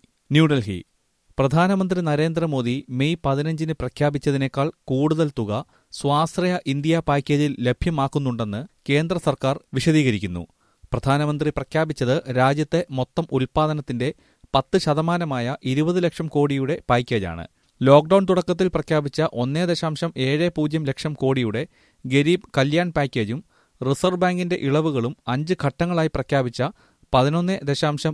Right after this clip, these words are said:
പൂജ്യം രണ്ട് ലക്ഷം കോടിയും ചേർത്ത് ഇരുപത് ദശാംശം ഒൻപത് ഏഴ് ലക്ഷം കോടി രൂപയുടെ ആനുകൂല്യങ്ങളാണ് കോവിഡ് പ്രതിസന്ധി പരിഹരിക്കാൻ ആവിഷ്കരിച്ചതെന്ന് മന്ത്രി നിർമ്മല സീതാരാമൻ അറിയിച്ചു. പാക്കേജ് വിശദാംശങ്ങൾ.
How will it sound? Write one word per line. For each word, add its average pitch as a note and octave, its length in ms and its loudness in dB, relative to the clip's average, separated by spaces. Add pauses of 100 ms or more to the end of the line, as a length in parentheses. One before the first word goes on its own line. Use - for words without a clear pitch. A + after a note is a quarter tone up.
പൂജ്യം D3+ 420 2
രണ്ട് D3 240 -2
ലക്ഷം D3 300 -2
കോടിയും C#3+ 440 2
ചേർത്ത് A2+ 340 -2 (420)
ഇരുപത് E3+ 400 4
ദശാംശം D#3 560 -2
ഒൻപത് D#3 440 2
ഏഴ് D#3 280 2
ലക്ഷം D#3 260 -4
കോടി C#3+ 320 2
രൂപയുടെ B2 420 0 (140)
ആനുകൂല്യങ്ങളാണ് C#3+ 840 -2 (440)
കോവിഡ് D3+ 360 4
പ്രതിസന്ധി D#3 520 -2
പരിഹരിക്കാൻ C3 560 0 (140)
ആവിഷ്കരിച്ചതെന്ന് B2 880 -4 (200)
മന്ത്രി D3+ 360 2
നിർമ്മല D#3 420 0
സീതാരാമൻ C3 680 0
അറിയിച്ചു. G#2+ 400 -2 (240)
പാക്കേജ് D#3+ 520 2 (120)
വിശദാംശങ്ങൾ. C3 680 0